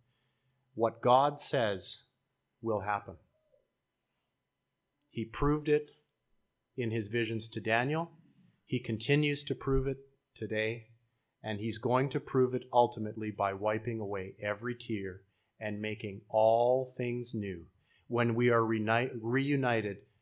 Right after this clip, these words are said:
with those others that we loved that also had faith in Christ to fix that which we broke.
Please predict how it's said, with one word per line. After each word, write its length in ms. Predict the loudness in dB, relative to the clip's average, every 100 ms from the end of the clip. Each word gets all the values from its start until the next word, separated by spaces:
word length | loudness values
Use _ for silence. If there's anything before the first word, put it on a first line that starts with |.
| _
with 280 | -4 -4 0
those 580 | 2 4 2 0 -4 -6 _ _ _ _ 0
others 520 | 2 2 -2 -4 -4
that 200 | -4 -4
we 220 | -4 -2
loved 480 | 0 2 2 0 -8 -20 _ _ _ _ _ _ _ _ _ _
that 180 | -6 -2
also 380 | 4 4 4 -4
had 200 | -8 -10
faith 280 | -10 -12 -12
in 120 | -16
Christ 480 | -14 -14 -12 -14 -16 _ _ _ _ _ _
to 100 | -14
fix 720 | -12 -6 -6 -4 -4 -4 -6 _ _ -6
that 240 | -4 -4
which 240 | -6 -10 -8
we 100 | -10
broke. 380 | -8 -10 -12